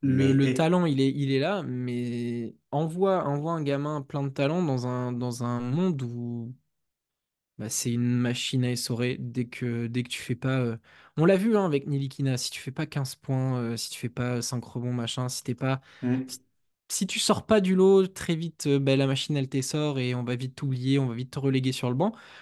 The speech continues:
Speaker 1: Donc, si Zach Rizaché arrive premier de la draft,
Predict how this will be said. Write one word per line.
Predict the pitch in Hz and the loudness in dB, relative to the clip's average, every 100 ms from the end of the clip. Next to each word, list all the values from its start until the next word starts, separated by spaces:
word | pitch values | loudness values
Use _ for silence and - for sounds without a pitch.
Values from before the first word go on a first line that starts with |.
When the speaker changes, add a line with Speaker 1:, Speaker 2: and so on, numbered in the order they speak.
| - - | -12 -2
Speaker 1:
Donc, | 135 | 0
si | 135 - 226 | 0 -2 0
Zach | 202 185 | 0 -2
Rizaché | - 170 156 151 175 156 139 _ _ _ _ _ _ | -4 -4 -2 -2 -2 -2 -4 _ _ _ _ _ _
arrive | 147 147 156 - | -2 0 0 -4
premier | - 156 233 226 | -8 -2 2 2
de | 190 | 2
la | 160 | 0
draft, | 131 - - | -2 -6 -14